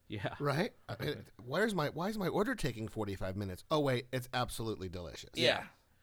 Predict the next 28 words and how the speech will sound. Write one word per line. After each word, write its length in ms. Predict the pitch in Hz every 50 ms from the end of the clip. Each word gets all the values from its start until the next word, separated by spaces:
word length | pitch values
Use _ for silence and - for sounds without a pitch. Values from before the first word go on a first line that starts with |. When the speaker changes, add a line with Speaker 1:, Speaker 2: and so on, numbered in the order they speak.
| _ - -
Speaker 3:
They're 100 | 156 165
just 220 | 127 190 180 - -
Speaker 1:
It's 80 | -
Speaker 3:
temporizing 720 | - 196 196 190 - 170 147 131 120 110 104 98 107 104 98
it 160 | 85 82 -
for 80 | - 123
Speaker 1:
Yeah. 160 | 123 113 95 -
Speaker 3:
me 80 | - 127
so 160 | 127 143 135
that 120 | 135 135 135
I 80 | 135
Speaker 2:
<laughs> 20 | 135
Speaker 3:
don't 200 | 143 143 131 -
burn 200 | - - 180 180
my 100 | 127 127
mouth. 260 | 123 123 117 110 95 -
Speaker 2:
It's 120 | 190 -
a 60 | 220 202
Speaker 3:
That's, 80 | 190
Speaker 2:
win-win. 480 | 202 220 220 202 190 208 247 247 151 101
Speaker 3:
they're 80 | -
being 240 | 180 220 247 220 202
really 240 | 220 226 214 180 143
sweet. 380 | - - - 147 131 110 107 117
I 80 | 156 185
love 240 | 185 165 151 135 117
those 180 | 120 110 98 -
guys. 440 | - 101 90 87 - - 208 -